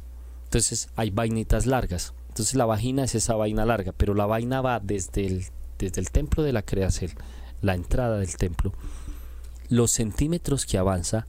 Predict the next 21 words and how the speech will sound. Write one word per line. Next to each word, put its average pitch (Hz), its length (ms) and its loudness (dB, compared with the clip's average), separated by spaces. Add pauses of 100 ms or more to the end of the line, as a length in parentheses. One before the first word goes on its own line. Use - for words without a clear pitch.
(120)
hasta 104 320 2
llegar 92 480 0 (520)
al 107 240 4
útero, 92 440 2 (540)
o 95 80 2
sea, 95 240 4
hasta - 180 2
llegar 87 300 2
a 87 40 2
la 90 100 2
matriz. 98 460 0 (1080)
Esa 139 300 4
zona 110 440 0 (760)
se - 200 0
le 98 100 2
conoce 95 420 0
como 98 280 -2
la 90 100 4
región 90 440 -2
del 90 160 2
diablo. 90 420 2